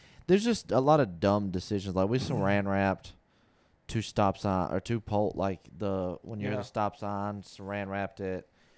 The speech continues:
Speaker 1: let the car drive through it, and it
Speaker 2: Hit it?
Speaker 1: it sticks. And
Speaker 2: Did it
Speaker 1: then,
Speaker 2: do it?
Speaker 1: uh, yeah. And so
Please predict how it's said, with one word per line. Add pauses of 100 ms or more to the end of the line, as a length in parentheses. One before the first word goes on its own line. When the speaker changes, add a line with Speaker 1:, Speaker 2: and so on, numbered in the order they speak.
(260)
Speaker 1:
let
the
car
drive
through
it,
and
it (640)
Speaker 2:
Hit
it? (180)
Speaker 1:
it
sticks.
And
Speaker 2:
Did
it
Speaker 1:
then,
Speaker 2:
do
it? (540)
Speaker 1:
uh,
yeah. (500)
And
so